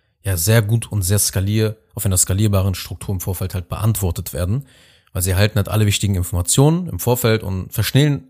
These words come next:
schnell den gesamten Ablauf der Zusammenarbeit. Und du musst es halt nicht auch jedes Mal, oder deine Mitarbeiter müssen es halt nicht jedes Mal jedem Kunden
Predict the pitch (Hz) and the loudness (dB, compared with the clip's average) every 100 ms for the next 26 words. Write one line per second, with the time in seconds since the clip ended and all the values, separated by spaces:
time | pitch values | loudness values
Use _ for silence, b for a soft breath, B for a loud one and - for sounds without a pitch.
0 | _ _ - - 120 135 135 110 101 92 | _ _ -8 -2 2 2 2 0 0 2
1 | 110 - 101 - 110 - 98 98 - 95 | 2 2 -4 -4 -4 0 -2 -2 -4 -6
2 | 87 58 - - _ b b b b b | -6 -10 -14 -20 _ b b b b b
3 | b 95 90 85 - 98 - - 98 92 | b -8 -8 -8 -6 0 2 2 -2 -2
4 | 90 95 92 90 - 90 92 92 90 95 | -2 0 0 0 -2 -2 -2 -2 -2 -2
5 | 101 90 95 90 - 92 90 92 - 101 | -2 -4 -4 -4 -4 -6 -6 -8 -2 0
6 | 107 101 - 92 90 87 - 92 82 87 | 0 0 -2 -2 -2 -4 -4 -4 -4 -6